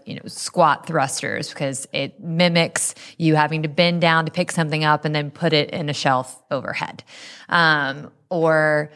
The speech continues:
a deadlift, because same, similar type of thing. You might be bending over and performing a deadlift motion where you're hinging the hips back and reaching down for something.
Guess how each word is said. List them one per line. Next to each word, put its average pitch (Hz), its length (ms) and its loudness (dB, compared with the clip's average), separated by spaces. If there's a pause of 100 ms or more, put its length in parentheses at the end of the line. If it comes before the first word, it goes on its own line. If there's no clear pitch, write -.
(260)
a 175 160 6
deadlift, 160 720 0
because 156 580 0
same, 156 360 0
similar 160 340 2
type 147 140 2
of 135 60 -8
thing. 135 140 -4
You 143 140 -6
might 135 160 -2
be 139 80 -6
bending 139 460 -2
over 127 420 -2
and 139 160 -2
performing 139 460 -4
a - 20 -4
deadlift 196 460 2
motion 170 280 0
where 151 120 0
you're 139 120 -2
hinging 139 460 -2
the 135 60 -4
hips 127 320 -6
back 120 500 0
and 143 140 -8
reaching 139 400 -10
down - 240 -6
for - 160 -8
something. - 500 -8